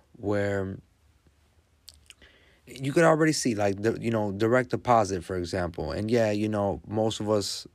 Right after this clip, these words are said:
been having direct deposit already for years, but I'm saying these are examples how,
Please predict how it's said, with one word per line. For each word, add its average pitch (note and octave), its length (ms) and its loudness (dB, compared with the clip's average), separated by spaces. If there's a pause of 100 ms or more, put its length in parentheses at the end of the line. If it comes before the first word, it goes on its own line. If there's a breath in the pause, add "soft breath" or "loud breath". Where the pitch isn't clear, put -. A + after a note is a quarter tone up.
(100)
been G2 260 -6
having G2+ 360 2
direct G2+ 280 0
deposit F#2+ 460 -2
already F#2+ 260 0
for F2 200 -8
years, F#2 340 -4
but F#2+ 100 -4
I'm F#2+ 100 -4
saying G#2 180 -6
these A2 160 0
are A#2 120 4
examples F#2+ 680 -4
how, F#2 500 -4